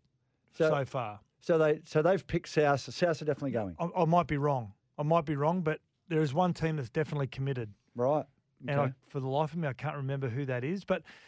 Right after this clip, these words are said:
Speaker 2: could you imagine if the Canberra Raiders were one of those sides? Now, South and Manly are, are just a lay down was there. They need to be there because of the Hugh Grant,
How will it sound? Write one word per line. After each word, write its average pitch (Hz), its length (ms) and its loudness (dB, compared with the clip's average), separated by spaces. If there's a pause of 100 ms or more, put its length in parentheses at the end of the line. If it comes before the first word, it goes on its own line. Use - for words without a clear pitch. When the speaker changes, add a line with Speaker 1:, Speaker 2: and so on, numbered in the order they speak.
(140)
Speaker 2:
could 185 160 -2
you 233 60 2
imagine 233 260 2
if 170 80 0
the 160 80 -10
Canberra 147 420 -2
Raiders 139 320 0
were 143 280 0
one 135 180 -2
of 127 60 -4
those 123 240 -4
sides? 113 400 -6
Now, 196 220 0
South 233 380 2
and 170 120 0
Manly 143 480 -6 (880)
are, 147 180 2 (880)
are 160 80 -2
just 151 220 -4
a 139 40 2
lay 143 200 2
down 135 180 -2
was 117 140 -6
there. 117 180 -6
They 180 180 2
need 156 220 0
to 143 60 -6
be 135 100 -4
there 127 160 -6
because 123 300 -6
of 123 40 -8
the 120 60 -8
Hugh 135 240 -4
Grant, 123 400 -8